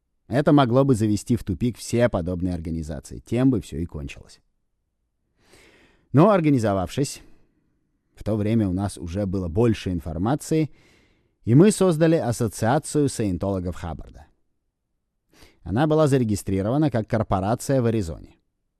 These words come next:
Эта организация продолжала работать. На самом деле это была первая организация, которую я мог хоть как-то контролировать.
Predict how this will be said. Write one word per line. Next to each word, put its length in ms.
Эта 240
организация 680
продолжала 580
работать. 500
На 120
самом 300
деле 180
это 120
была 220
первая 400
организация, 680
которую 420
я 140
мог 220
хоть 160
как-то 400
контролировать. 800